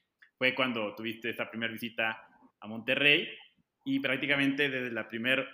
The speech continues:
"hola, mucho gusto", fue como este clic instantáneo de decir, "Aquí hay una persona con la que quiero seguir, este, compartiendo y con la que quiero seguir, este, conviviendo y, y, y platicando por muchos años". Entonces,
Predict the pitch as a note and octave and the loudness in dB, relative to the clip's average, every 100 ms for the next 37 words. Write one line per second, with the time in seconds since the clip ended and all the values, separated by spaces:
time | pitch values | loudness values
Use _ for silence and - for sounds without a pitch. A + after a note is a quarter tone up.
0 | - C#3 C#3 C3+ C3+ C3+ C3+ C#3 C#3 E3 | -4 2 4 4 0 -2 -2 -2 0 4
1 | D#3 F3+ - - _ - A#2+ A#2+ A2 - | 4 4 -2 -14 _ -4 -2 0 -2 -8
2 | _ - A2+ A2+ - B2+ C3+ C#3+ C#3+ B2 | _ -10 -6 -6 -6 -4 0 0 0 -8
3 | - A#2 A2 C3 C3 B2+ C3+ C#3+ - _ | -6 -6 -2 2 2 2 0 -2 -10 _
4 | _ - G2+ G2 - A2+ A2+ A2 - _ | _ -10 -8 -8 -6 -2 -2 -4 -10 _
5 | _ _ A2+ G#2+ B2 C#3 C#3 C3+ D#3 D3+ | _ _ -12 -4 0 0 0 0 2 2
6 | C3+ A#2 - B2+ C3+ C#3+ C3 G#2+ B2 C3 | 0 -2 -4 0 0 0 -4 -2 4 6
7 | C3+ - A2 G2 - G#2 - G#2+ G#2+ - | 4 -6 -10 -10 -12 -12 -8 -6 -6 0
8 | C#3 C#3+ C#3+ E3 D#3+ A#2 A2+ G#2+ G#2 - | 2 2 0 -2 -2 -4 -6 -6 -8 -6
9 | A#2 A#2+ G#2+ G#2+ A2+ A2+ _ _ _ A2+ | -6 -6 -8 -6 -6 -8 _ _ _ -14
10 | F#2+ - G#2 G#2+ G#2 G#2+ B2 C3 C#3 D#3+ | -14 -14 -10 -6 -4 0 0 2 0 0
11 | D3 G2+ - G2+ F#2 F2+ _ G2 _ A2+ | -2 -2 -6 -14 -16 -16 _ -20 _ -8
12 | G2+ G#2+ - A2+ B2 C3+ G#2+ G2+ G2+ F2+ | -8 -6 -2 -2 -2 -6 -8 -12 -12 -12
13 | E2+ - - - F#2 G#2+ G2+ G#2 | -12 -14 -18 -20 -16 -14 -10 -10